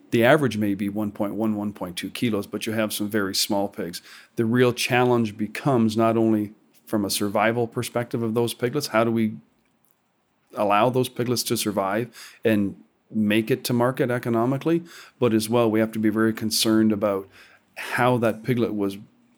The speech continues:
raised in utero, making sure that muscle fiber development is accurate and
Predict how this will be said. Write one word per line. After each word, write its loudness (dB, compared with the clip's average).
raised 2
in 2
utero, 2
making 0
sure 2
that -2
muscle -2
fiber 2
development 2
is -2
accurate -2
and -4